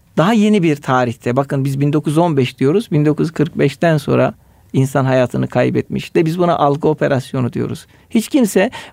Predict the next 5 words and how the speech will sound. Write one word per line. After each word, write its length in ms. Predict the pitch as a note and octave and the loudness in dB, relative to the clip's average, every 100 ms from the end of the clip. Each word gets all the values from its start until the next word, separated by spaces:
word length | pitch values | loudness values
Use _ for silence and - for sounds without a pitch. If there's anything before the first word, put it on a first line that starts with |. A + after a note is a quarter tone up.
| - | 0
bu 180 | F3 E3+ | 2 2
Hindistan-Pakistan, 1120 | F3+ G#3+ - E3+ E3 D#3+ D#3+ G3+ - D#3 D3 - - _ | 2 0 0 0 2 0 -2 -8 -2 -2 -2 -8 -20 _
e, 500 | C#3+ C#3+ C#3 C3+ C3 C3 | -2 0 0 0 -2 -4
sınırları 520 | - D#3+ D#3+ D#3 C#3+ | 0 0 2 2 0
çizilirken 760 | - D3 D#3+ F3+ E3 D#3+ G#3 | -2 0 2 0 2 0 0